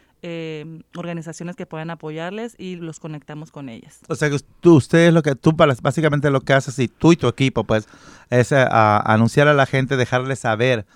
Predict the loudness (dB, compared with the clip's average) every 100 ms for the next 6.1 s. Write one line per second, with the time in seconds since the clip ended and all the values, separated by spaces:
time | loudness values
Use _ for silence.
0 | _ _ -6 0 0 2 0 -2 -4 -4
1 | -4 -4 -4 -6 -6 -6 -6 -6 -4 -2
2 | -2 -2 -4 -6 -20 _ -6 -4 2 2
3 | 2 0 2 2 2 0 -2 -4 -4 -2
4 | -2 -4 -10 -2 0 2 0 0 -2 -6
5 | _ _ _ 0 2 4 2 -2 -2 -2
6 | -4